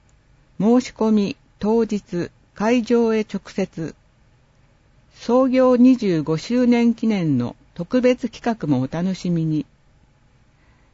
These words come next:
問い合わせ、道の駅湘南、電話七一九零一一三一、農政課、電話七一六七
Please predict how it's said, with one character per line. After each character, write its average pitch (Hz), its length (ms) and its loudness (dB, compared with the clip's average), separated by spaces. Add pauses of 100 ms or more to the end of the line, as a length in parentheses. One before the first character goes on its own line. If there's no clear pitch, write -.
(200)
問 240 240 4
い 240 40 4
合 226 120 4
わ 220 120 0
せ、 196 320 -4 (560)
道 196 140 2
の 262 280 4
駅 262 180 0
湘 180 340 0
南、 160 380 2 (580)
電 214 380 2
話 185 240 -2 (220)
七 226 360 4
一 - 220 2
九 185 320 0
零 165 340 -2 (180)
一 262 360 2
一 262 120 -2
三 165 440 2
一、 135 360 -8 (680)
農 208 160 4
政 226 420 0
課、 196 240 -4 (380)
電 214 320 2
話 196 260 0 (200)
七 226 340 2
一 254 240 2
六 151 260 -4
七 160 380 0